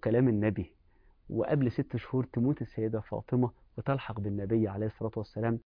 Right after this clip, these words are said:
وبعد وفاة النبي عليه الصلاة والسلام، تنشد السيدة فاطمة وتقول: "وأبتاه أجاب رباً دعاه،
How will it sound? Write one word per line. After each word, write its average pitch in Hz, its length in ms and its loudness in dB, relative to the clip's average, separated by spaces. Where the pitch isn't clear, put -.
وبعد 143 380 6
وفاة 135 360 6
النبي 123 320 6
عليه 110 280 4
الصلاة 113 400 0
والسلام، 123 580 2
تنشد 180 400 4
السيدة 117 560 2
فاطمة 120 400 2
وتقول: 123 640 4
"وأبتاه 117 840 2
أجاب 120 340 2
رباً 107 300 0
دعاه، 95 540 -2